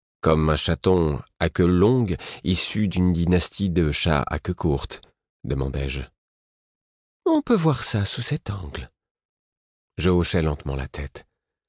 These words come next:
Ça expliquerait l'apparition de l'art là où on ne l'attend pas, même chez les Outréliens,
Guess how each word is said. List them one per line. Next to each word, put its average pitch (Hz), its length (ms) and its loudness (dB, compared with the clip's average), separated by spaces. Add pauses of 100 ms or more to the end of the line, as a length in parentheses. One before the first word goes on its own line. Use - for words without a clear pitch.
(1300)
Ça 87 160 4
expliquerait 87 480 0
l'apparition 73 500 -2
de 67 100 0
l'art 67 420 0 (240)
là 80 220 4
où 76 120 2
on 76 80 2
ne 73 100 2
l'attend 78 240 -2
pas, - 320 -6 (300)
même 78 280 2
chez - 200 -2
les 65 180 -2
Outréliens, 69 540 -6